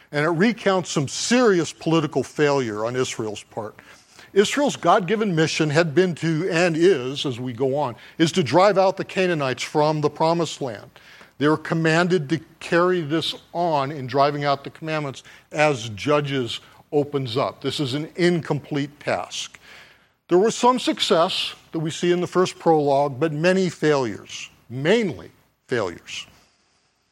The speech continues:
And these failures were all connected to disobedience of God. And in the final scene of the first prologue, we see the angel of the Lord,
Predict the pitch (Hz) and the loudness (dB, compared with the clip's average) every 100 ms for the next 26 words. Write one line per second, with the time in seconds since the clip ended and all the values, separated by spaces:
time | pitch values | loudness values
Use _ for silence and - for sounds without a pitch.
0 | _ _ - 156 180 240 - 185 165 165 | _ _ -4 0 2 0 0 2 2 2
1 | 165 156 131 139 180 180 175 147 123 147 | 0 -4 -6 -6 -6 -2 2 2 0 -4
2 | - _ _ - 160 147 - 135 110 127 | -12 _ _ -4 0 -2 -2 -8 -8 -12
3 | 98 - 165 - 143 113 139 120 98 - | -6 -2 -2 0 -2 0 -2 -2 -6 -8
4 | - - - _ _ _ _ _ _ - | -12 -14 -16 _ _ _ _ _ _ -10
5 | 123 113 117 90 - - _ _ _ _ | -6 0 0 0 -6 -18 _ _ _ _
6 | _ _ _ - 143 139 131 127 180 220 | _ _ _ -4 -2 0 -2 -2 2 4
7 | 247 - - 127 110 131 139 _ - 120 | 2 -2 -4 -6 -8 -14 -18 _ -16 -16
8 | 113 143 120 - 131 113 104 95 113 - | -6 -4 -4 -4 -2 0 0 -4 -6 -14
9 | _ _ _ _ _ _ - 127 - 160 | _ _ _ _ _ _ -10 -8 -2 0
10 | 147 127 139 170 143 165 185 165 135 147 | 0 0 0 0 2 0 0 -2 -2 0
11 | 156 170 131 131 147 | 2 2 2 -4 -8